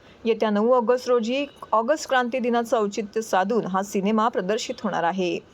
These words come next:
विशेष म्हणजे एकाच दिवशी मराठी आणि हिंदी या दोन भाषांमध्ये संपूर्ण जगभरामध्ये हा सिनेमा प्रदर्शित केला जाणार आहे. धर्मवीर टू या चित्रपटाची निर्मिती झी स्टुडिओज आणि साहिल मोशन आर्ट्स या निर्मिती संस्थेचे मंगेश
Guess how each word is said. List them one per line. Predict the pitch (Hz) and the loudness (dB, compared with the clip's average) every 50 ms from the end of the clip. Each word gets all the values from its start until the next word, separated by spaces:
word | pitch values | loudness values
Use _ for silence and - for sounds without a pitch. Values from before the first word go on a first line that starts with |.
| - - - - - | -20 -20 -12 -6 -2
विशेष | 220 254 233 - 294 277 262 - | -2 -2 0 0 -2 -2 -2 0
म्हणजे | 262 247 247 226 277 | 0 0 0 0 0
एकाच | 247 233 208 226 226 233 254 240 | 0 0 2 2 2 2 2 0
दिवशी | 233 247 240 220 - 269 269 | -2 -2 -2 -2 -2 -2 0
मराठी | 262 220 208 220 254 254 294 294 | 0 2 2 2 2 2 0 0
आणि | 277 254 247 | 2 2 2
हिंदी | 262 240 240 226 220 233 247 233 185 | 0 2 2 2 2 2 2 2 2
या | 185 202 | 2 2
दोन | 180 175 190 233 269 269 | 2 2 0 0 2 2
भाषांमध्ये | 277 247 233 - 240 226 226 226 214 214 233 | 0 0 0 0 -2 0 0 0 2 0 0
संपूर्ण | 233 - 240 214 208 202 285 294 285 254 | 0 0 0 0 0 0 0 0 0 0
जगभरामध्ये | 220 202 202 185 196 202 196 202 202 196 202 220 208 202 170 - - - - - - - | 0 0 0 0 0 0 0 2 2 2 2 0 0 -2 -2 -4 -6 -14 -20 -10 -4 0
हा | 240 240 | 0 0
सिनेमा | 233 - 226 196 214 220 208 214 | 0 -2 -2 -2 0 0 0 0
प्रदर्शित | 240 - 226 190 185 226 226 - - 233 220 - | 0 0 -2 -2 -2 -2 -4 -4 -4 -6 -4 -2
केला | - 190 180 180 | -2 0 0 2
जाणार | 180 175 170 175 180 | 2 0 0 0 0
आहे. | 180 180 185 190 180 170 165 151 - - - - - - - 208 | 0 0 0 0 0 0 -2 -4 -6 -12 -16 -16 -10 -4 0 2
धर्मवीर | 220 214 220 220 214 208 226 220 208 | 2 2 2 2 2 2 0 0 0
टू | 220 233 254 | -2 0 2
या | 240 208 190 | 2 0 0
चित्रपटाची | 220 208 202 196 214 214 220 208 220 214 202 233 240 | 0 -4 -4 -2 -2 -2 0 0 0 0 0 0 0
निर्मिती | 220 214 202 190 196 220 220 - 226 240 | 0 2 2 2 0 0 -2 -2 -4 -2
झी | 226 208 214 226 240 | 0 0 0 0 -2
स्टुडिओज | - - 247 226 226 226 240 254 262 | -2 -2 0 2 4 4 4 4 2
आणि | 220 214 220 254 | 2 2 0 0
साहिल | - - 240 202 196 202 262 277 | 0 2 4 4 4 2 0 0
मोशन | 277 254 220 214 214 - 269 254 240 - | 0 2 0 0 0 0 0 -2 -2 0
आर्ट्स | - 208 185 165 196 - - | 0 0 0 0 -2 -2 -2
या | 190 | -2
निर्मिती | 185 185 180 180 190 226 254 240 247 | 0 0 0 0 0 0 0 -2 -4
संस्थेचे | 233 - 208 190 196 202 - 240 233 - 262 | -4 -2 -2 -2 -2 -2 -4 -6 -2 0 0
मंगेश | 226 202 190 185 185 190 226 | 0 0 0 0 0 0 0